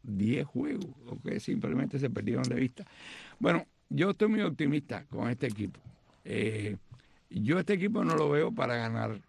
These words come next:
el, el campeonato, pero lo veo para pasar a la postemporada y darle guerra a todo el mundo. Pero, señores, mira, ahí tenemos a Harrell.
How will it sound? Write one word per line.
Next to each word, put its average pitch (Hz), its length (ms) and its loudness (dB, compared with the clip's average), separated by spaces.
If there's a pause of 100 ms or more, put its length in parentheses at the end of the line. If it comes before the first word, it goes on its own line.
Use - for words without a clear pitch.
(160)
el, - 540 -4
el - 300 -6
campeonato, 202 600 -4 (520)
pero 98 160 -4
lo 95 100 0
veo 117 200 2
para 131 220 0
pasar 113 480 -2
a 160 80 -10
la 110 140 -2
postemporada 123 800 0 (400)
y - 100 0
darle 110 300 2
guerra 110 300 0
a - 20 -6
todo 101 240 -2
el 92 80 -2
mundo. 80 320 -4 (500)
Pero, 110 220 0
señores, 131 480 0 (340)
mira, 120 240 -2
ahí 131 140 0
tenemos 147 420 0
a 117 140 -2
Harrell. 117 260 -2